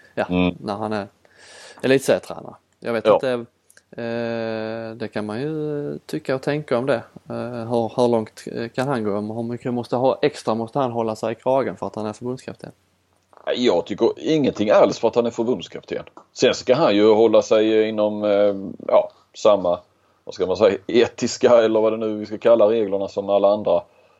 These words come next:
Speaker 2: ligatränare naturligtvis. Men, eh, ja, där måste han ju, jag menar, han står ju där som Sävehof-tränare och inte som svensk förbundskapten. Och då måste han ju kunna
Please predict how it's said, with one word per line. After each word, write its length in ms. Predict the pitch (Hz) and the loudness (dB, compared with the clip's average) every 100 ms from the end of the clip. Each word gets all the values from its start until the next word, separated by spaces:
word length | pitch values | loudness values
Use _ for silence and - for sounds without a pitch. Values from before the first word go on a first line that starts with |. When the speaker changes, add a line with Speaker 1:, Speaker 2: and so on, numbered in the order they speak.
| _ | _
Speaker 2:
ligatränare 960 | - 104 120 95 - 90 82 80 76 80 | 0 2 4 2 4 2 2 -2 -4 -4
naturligtvis. 600 | 78 - - 64 62 - | -6 -10 -8 -10 -10 -8
Men, 240 | 90 90 | -6 0
eh, 220 | 90 90 87 _ _ _ _ _ _ - - - - - | 2 2 0 _ _ _ _ _ _ -20 -20 -6 -6 0
ja, 180 | 110 117 | 2 6
där 220 | 123 87 | 6 6
måste 440 | 98 - - 95 | 4 0 -2 0
han 200 | 110 135 | 2 2
ju, 340 | 98 90 90 87 | 0 0 0 -2
jag 100 | 95 | -2
menar, 320 | 98 95 95 | 0 2 2
han 180 | 104 85 | 2 -2
står 240 | - 117 | 2 4
ju 60 | 104 | 6
där 100 | 127 | 4
som 160 | - | 0
Sävehof-tränare 840 | - 98 87 92 110 - 80 78 82 | 0 2 4 2 0 0 -2 0 -6
och 100 | 92 | -6
inte 260 | 104 - | -8 -10
som 160 | - 78 | -10 -2
svensk 280 | 98 82 - | 0 0 -4
förbundskapten. 680 | 76 80 - - - - | -4 -4 -4 -8 -2 -2
Och 60 | 80 | 2
då 100 | 85 | 2
måste 300 | 85 85 90 | 2 0 2
han 80 | 95 | 2
ju 100 | 80 | 0
kunna 380 | - 80 78 | -2 -6 -6